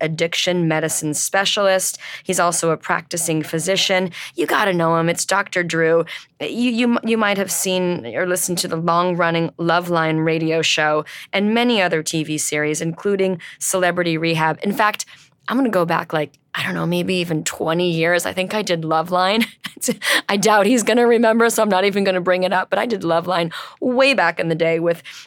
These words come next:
um, Doctor Drew and, and Adam Carolla. So much fun. Uh, he currently has a daily radio show called Midday Live on K A B C here in Los Angeles,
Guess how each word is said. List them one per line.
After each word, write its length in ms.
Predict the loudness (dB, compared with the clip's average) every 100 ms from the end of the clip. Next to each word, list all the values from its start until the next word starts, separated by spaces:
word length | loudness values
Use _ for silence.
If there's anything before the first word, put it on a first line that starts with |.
| -6
um, 300 | -2 -2 -2
Doctor 280 | -2 -2 -4
Drew 260 | -2 -2 0
and, 340 | 0 -2 -2
and 180 | -2 -2
Adam 360 | -2 -2 -4 -4
Carolla. 400 | -2 -2 -2 -2
So 240 | -2 0
much 240 | -2 -4
fun. 300 | -4 -4 -4 -10 -14 -12 -12 -4
Uh, 520 | 0 2 2 2 2
he 80 | -2
currently 440 | 0 0 2 2 2
has 200 | 0 0
a 60 |
daily 420 | -2 -2 -2 -2
radio 360 | -2 -2 -2 -2
show 380 | -2 -2 -2 -4 -10 -14
called 260 | -4 -2 0
Midday 580 | 0 0 0 0 0 2
Live 480 | 2 0 0 0 -2
on 200 | -4 -6
K 200 | -6 -6
A 220 | -4 -6
B 160 | -4 -4
C 340 | -4 -4 -4
here 160 | -2 -2
in 140 | 0
Los 200 | -2 -4
Angeles, 540 | -4 -4 -2 -2 -2